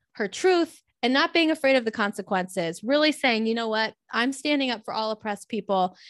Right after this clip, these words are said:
And she won big in Tokyo. So congrats regardless to your big accomplishments, Raven.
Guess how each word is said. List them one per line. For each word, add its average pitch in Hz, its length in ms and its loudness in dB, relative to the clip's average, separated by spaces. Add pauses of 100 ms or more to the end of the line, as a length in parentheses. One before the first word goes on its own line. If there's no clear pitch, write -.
(120)
And 359 140 -2
she 415 140 2
won 381 180 0
big 370 220 -2
in 320 80 -4
Tokyo. 269 460 0
So 240 180 -4
congrats 285 480 0
regardless 233 560 -2
to 202 320 -2
your 202 160 -2
big 196 260 0
accomplishments, - 720 -8
Raven. - 380 -4